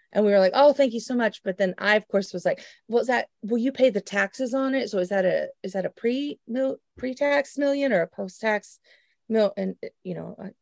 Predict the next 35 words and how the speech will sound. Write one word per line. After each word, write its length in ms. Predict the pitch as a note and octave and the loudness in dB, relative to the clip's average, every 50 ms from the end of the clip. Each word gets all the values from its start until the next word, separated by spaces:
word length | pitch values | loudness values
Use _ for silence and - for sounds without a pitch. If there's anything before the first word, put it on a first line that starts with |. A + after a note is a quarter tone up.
| _ _ _ - - - _ _ _ | _ _ _ -18 -18 -18 _ _ _
my 200 | G#3 G#3+ A3+ A3 | 0 2 4 4
mind 240 | A3 G3 F#3 F3 F3 | 4 4 2 0 -2
went 160 | F3 - - | -4 -6 -8
to 100 | - E3 | -10 -6
the, 140 | E3 D#3+ - | -6 -6 -6
the 240 | E3+ F3+ - G3 | -6 0 2 2
non-fun 580 | F#3 F#3+ F3+ F3 F#3 F#3+ G3+ F#3 - E3 D3+ D#3 | 4 4 2 2 2 0 0 -2 -4 -8 -8 -8
side 280 | - - E3+ D#3 D3+ D3+ | -8 -8 -8 -8 -8 -6
of 100 | D#3 E3 | -2 -2
it. 180 | - - - _ | -2 -2 -4 _
But, 220 | F#3+ F#3+ F3+ - - _ _ _ _ _ _ _ _ _ _ _ _ - F#3 F#3 - - - - - - - _ | -4 -2 -2 -2 -4 _ _ _ _ _ _ _ _ _ _ _ _ -14 -14 -14 -14 -16 -20 -20 -20 -20 -12 _
uh, 380 | - G#3+ G#3+ G3 F#3+ F#3 F3+ F3+ - - _ _ _ - | 4 6 8 8 8 8 6 4 2 -4 _ _ _ 2
and 120 | A#3+ C4 | 4 4
then 220 | B3+ A#3+ A3+ G#3+ - - | 6 4 2 0 -2 0
I 140 | G#3 A#3 A3+ | 0 0 0
said, 240 | A3 - G3+ F#3+ - _ | 2 0 0 0 0 _
"Winston, 560 | B3 D#4+ D#4+ B3+ - - E3+ D3+ - - - - _ _ _ _ _ _ _ _ _ _ _ _ _ _ _ - | 0 0 0 -2 -2 -4 -6 -6 -6 -8 -12 -16 _ _ _ _ _ _ _ _ _ _ _ _ _ _ _ -8
lottery 380 | G#3 A3 B3 D4+ F#4 G#4 F#4 | -2 2 4 4 4 4 2
tickets 300 | - D4+ C#4 - A#3+ - | 2 0 -2 -2 -2 -4
are 100 | G#3 E3+ | -4 -4
a 200 | F3 - _ - | -4 -8 _ 2
fungible 440 | C#4+ C4+ C#4 C4+ A#3+ A3+ G3+ F#3 E3 - | 4 4 4 4 2 0 0 -2 -2 0
item. 400 | F3+ G3 G3 G3 E3+ - - E3 | 0 0 0 0 -2 -4 -8 -10
Like, 200 | D#3+ D3 D#3 - _ | -10 -10 -10 -10 _
you, 180 | G#3+ A#3+ - - - | -6 -6 -6 -4 -2
whoever 400 | F#3+ G#3+ G3+ A#3+ D4 D4+ C#4 C4+ | 0 0 2 6 6 6 6 6
holds 300 | G3+ B3+ D#4 D4 - - | 6 6 6 6 2 -2
the 100 | - F#3 | -10 -12
ticket, 480 | - - C#4 C#4 - A3+ F#3 C#3+ - - _ _ _ _ _ _ _ | -2 0 0 2 4 2 2 2 0 -4 _ _ _ _ _ _ _
w-, 100 | - - - | -6 -2 -2
if 120 | G3+ - | -2 2
we 160 | - E4 F#4+ F4+ | 6 6 6 6
murder 400 | C4+ B3 C#4 D4 D#4+ A#3+ B3+ G#3+ | 6 6 4 4 6 6 4 4
everyone 380 | F#3+ F3+ F#3+ G3 E3+ D#3+ D#3 | 4 2 0 -2 -4 -4 -6
here, 500 | E3 - A#3+ A#3+ G#3+ F3 D3+ C#3+ D3+ - | -4 -2 0 0 2 0 0 -2 -4 -8